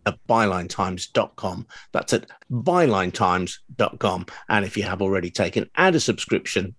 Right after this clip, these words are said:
thank you. Right then, Heidi, Sean, where do we start? The latest January the sixth hearings were explosive evidence that Donald Trump attempted to coerce officials at the Justice Department to lie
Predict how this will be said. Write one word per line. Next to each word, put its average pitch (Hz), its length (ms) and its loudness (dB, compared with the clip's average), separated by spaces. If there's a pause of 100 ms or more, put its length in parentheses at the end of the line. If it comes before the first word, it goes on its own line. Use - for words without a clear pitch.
(120)
thank 92 380 -4
you. 92 220 0 (680)
Right 175 300 4
then, 110 280 0
Heidi, 151 580 2
Sean, 135 720 4
where 139 260 4
do 143 120 4
we 135 100 6
start? 98 420 0
The 113 120 2
latest 170 680 4
January 156 400 4
the 127 120 0
sixth - 340 -4
hearings 135 600 4 (260)
were 117 180 2
explosive - 1300 4
evidence 127 540 4
that - 180 -2
Donald 113 360 2
Trump - 360 0 (280)
attempted - 520 -2
to 101 120 -6
coerce 120 680 4
officials 135 540 2
at - 100 0
the 95 100 -6
Justice - 540 0
Department 120 640 2 (300)
to 113 100 2
lie 107 680 2